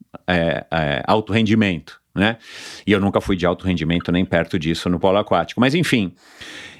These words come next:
E eu percebi, cara, observando ao longo dos anos, que, é, claro, os nadadores hoje são super tatuados, você inclusive, eu quero falar disso,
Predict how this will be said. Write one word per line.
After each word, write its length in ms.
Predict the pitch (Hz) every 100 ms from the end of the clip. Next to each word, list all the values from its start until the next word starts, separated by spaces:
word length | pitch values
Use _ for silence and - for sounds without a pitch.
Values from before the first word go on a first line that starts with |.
| -
E 120 | 156
eu 80 | 202
percebi, 640 | 190 131 139 107 131 175
cara, 460 | - 101 92 87 85
observando 680 | 76 95 - 92 78 104 98
ao 80 | 92
longo 240 | 92 90
dos 200 | 85 87
anos, 480 | 127 143 107 92 -
que, 560 | - 123 127 131 127 -
é, 300 | 101 90 76 - 90 - _ _ _
claro, 380 | 113 98 78 73 _ _ _ -
os 120 | - _
nadadores 520 | 98 98 92 95 90
hoje 220 | 90 90
são 160 | 87 87
super 380 | 80 113 98 87
tatuados, 760 | - - 117 107 143 147 - -
você 280 | 78 - 80
inclusive, 420 | 78 104 85 104
eu 40 |
quero 160 | - 78
falar 280 | - 87 90
disso, 400 | 80 131 -